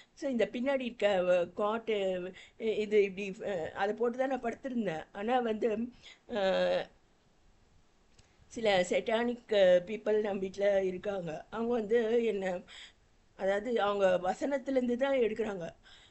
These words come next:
அஹ், "நான் அவளை கட்டில் கிடையாக்கி", அப்படி ஒரு வசனம் இருக்கு. So, இ-, இதையே மனசுல வச்சுட்டு என்னையும் வந்து, ம், கட்டில் கிடையாக்கணும், ட்ரக்கு, அஹ், ட்ரக் அடிக்டா இருக்கணும், அப்படியெல்லாம் வந்து அவங்க எய்ம் வச்சுட்டு இருக்காங்க. அது,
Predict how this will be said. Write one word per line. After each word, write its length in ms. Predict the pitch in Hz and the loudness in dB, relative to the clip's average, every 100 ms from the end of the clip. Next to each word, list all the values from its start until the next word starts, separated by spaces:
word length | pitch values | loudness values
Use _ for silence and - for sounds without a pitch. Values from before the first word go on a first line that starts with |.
| - | -12
அஹ், 420 | - 220 208 208 | -4 0 2 2
"நான் 300 | 202 202 220 | 2 2 2
அவளை 500 | 220 202 190 196 220 | 2 2 4 4 2
கட்டில் 520 | - 196 - 262 269 | 0 -2 -2 -4 -4
கிடையாக்கி", 640 | - 240 202 190 175 202 214 | -2 0 4 4 4 2 2
அப்படி 220 | 190 214 | 4 4
ஒரு 160 | 240 196 | 4 4
வசனம் 340 | 185 220 208 | 2 -2 -2
இருக்கு. 320 | 196 175 165 _ - - - | -4 -6 -8 _ -20 -20 -20
So, 220 | - 285 | -6 -2
இ-, 300 | 285 233 220 | 0 -2 -2
இதையே 380 | 220 233 240 247 | 4 6 6 4
மனசுல 540 | 262 233 220 247 233 220 | 2 0 -2 -2 0 0
வச்சுட்டு 640 | 208 - - 226 269 247 | -2 -4 0 2 2 0
என்னையும் 420 | 220 214 240 254 | -2 -2 -2 -2
வந்து, 420 | 247 214 214 233 - _ _ _ _ | -2 0 -2 -2 -10 _ _ _ _
ம், 300 | 226 214 202 | -8 -6 -6
கட்டில் 440 | 208 240 - 269 247 | -4 -4 -4 -6 -4
கிடையாக்கணும், 760 | 220 202 196 185 185 175 196 175 | -2 2 2 0 -2 -2 -2 0
ட்ரக்கு, 720 | 190 208 202 285 254 214 196 - _ _ _ _ _ _ - | 0 0 -2 2 4 4 0 -12 _ _ _ _ _ _ -6
அஹ், 220 | 262 214 | -2 0
ட்ரக் 280 | 196 214 240 | 0 0 4
அடிக்டா 440 | 277 247 - 233 233 240 | 4 4 0 2 4 2
இருக்கணும், 460 | 226 202 190 202 | 0 -2 0 0
அப்படியெல்லாம் 500 | 196 190 220 214 233 | 0 0 0 2 0
வந்து 400 | 247 226 226 294 | -2 0 2 2
அவங்க 480 | 269 233 208 196 196 | 0 -2 -2 -2 -4
எய்ம் 420 | 190 214 240 214 | -2 -4 -2 -2
வச்சுட்டு 480 | - 208 208 208 202 | -2 0 0 0 -6
இருக்காங்க. 400 | - 202 220 208 | -8 -6 -4 -4
அது, 260 | 180 170 | -4 -6